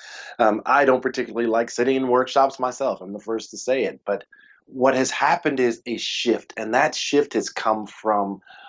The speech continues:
our stakeholders now over the last three years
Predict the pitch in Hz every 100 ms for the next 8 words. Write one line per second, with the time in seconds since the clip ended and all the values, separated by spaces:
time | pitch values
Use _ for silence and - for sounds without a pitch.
0 | - - 120 110 - 131 131 135 127 123
1 | 117 117 110 110 113 107 101 107 107 -
2 | 113 110 110 117 117 113